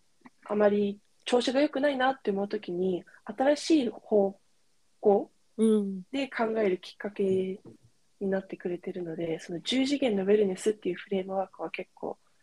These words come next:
Speaker 1: すごく大事にしています。
Speaker 2: ああ、確かになるほど。あ、ちなみに、あの、十次元のウェルネスの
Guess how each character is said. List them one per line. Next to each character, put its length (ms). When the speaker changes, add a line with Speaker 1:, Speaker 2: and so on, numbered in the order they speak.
Speaker 1:
す 80
ご 100
く 180
大 220
事 140
に 160
し 100
て 140
い 100
ま 80
す。 60
Speaker 2:
あ 280
あ、 40
確 140
か 80
に 140
な 120
る 100
ほ 180
ど。 180
あ、 60
ち 140
な 80
み 100
に、 160
あ 80
の、 180
十 180
次 100
元 200
の 60
ウ 20
ェ 100
ル 120
ネ 80
ス 140
の 140